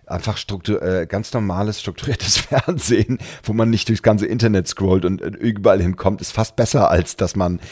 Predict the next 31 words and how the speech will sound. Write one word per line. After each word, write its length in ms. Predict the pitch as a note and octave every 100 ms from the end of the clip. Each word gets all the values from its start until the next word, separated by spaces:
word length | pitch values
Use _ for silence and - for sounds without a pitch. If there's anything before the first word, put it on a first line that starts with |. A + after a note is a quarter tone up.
| - -
unsere 240 | - E2+ F#2
Kinder, 560 | - G#2+ F2+ F#2 C2+
äh, 460 | - E2+ A1 D#2 D#2+
äh, 20 |
einfach 220 | - D#2+ -
aufs, 300 | - - -
f-, 400 | - - - - D#2
frei 320 | - G2+ G#2+
ins 180 | D#3 A#2+
Internet, 520 | A2+ A2 F2 C#2+ -
äh, 160 | - C#2
loslässt. 540 | C2 D2+ - E2 F2
Und 120 | - F#2
was 120 | G#2+
er 120 | -
sagt, 320 | A2 A2+ C3+
ist, 160 | A2 -
dass 180 | A2+ - - - - -
durch 200 | - A2
diese, 520 | - A2+ G#2+ G2+ F#2+ -
durch 200 | G#2 F#2
diese 260 | F#2 G2+
Aufmerksamkeitsökonomie 1120 | A2+ C3+ C#3 A#2 - A2 D#2 G2 G#2 G#2+ A2
wir 140 | G2 -
einen 160 | G2
Verlust 640 | - G2+ G2 B2+ F3 -
von 240 | - G#2+ G#2
vielfältigen 920 | - - G3 G#3+ G3+ C3+ B2 G2 G2+
Aufmerksamkeitsverständnissen 1400 | A2 B2+ A#2+ F#2+ F2 E2+ D#2 - D#2+ - D2+ A1 - C#2+
haben. 240 | C2 - A#1+
Also 220 | F2+